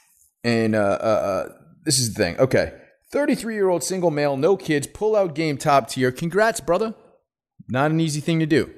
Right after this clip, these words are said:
A lot of people walking around with kids they don't like. And they resent them from the beginning 'cause they tried to pull out and they didn't quite get it. And then you just remember that time that you didn't quite pull out fast enough. And also, some, I know motherfuckers with kids,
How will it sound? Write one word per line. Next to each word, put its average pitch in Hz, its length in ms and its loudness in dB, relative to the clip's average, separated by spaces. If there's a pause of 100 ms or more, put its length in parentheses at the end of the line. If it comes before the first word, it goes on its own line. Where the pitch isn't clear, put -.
(300)
A - 20 -16
lot 110 120 4
of 120 60 2
people 135 200 -4
walking 139 280 4
around 143 160 2
with 139 80 -6
kids 143 240 0
they 135 120 4
don't 135 180 0
like. 98 280 -4 (760)
And 110 120 -2
they 107 100 2
resent 113 300 2
them 143 80 -4
from 156 140 0
the 156 40 0
beginning 151 540 0 (200)
'cause 117 120 2
they 107 60 0
tried 135 240 2
to 127 80 -2
pull 131 240 0
out 120 260 0
and 107 80 -10
they 98 80 -4
didn't 123 200 0
quite 120 260 2
get 117 180 2
it. - 220 -2 (260)
And 139 100 -2
then 220 80 2
you 240 80 0
just 220 200 -4
remember 190 580 0 (280)
that 156 200 4
time 139 320 0
that 104 80 0
you 110 80 0
didn't 135 180 0
quite 143 260 0
pull 143 180 -2
out 127 160 0
fast 95 280 -4
enough. 95 280 -6 (500)
And 180 100 -4
also, 214 600 0
some, 254 340 0
I 294 100 2
know 247 300 0 (100)
motherfuckers 180 380 0
with 135 140 -12
kids, 156 340 2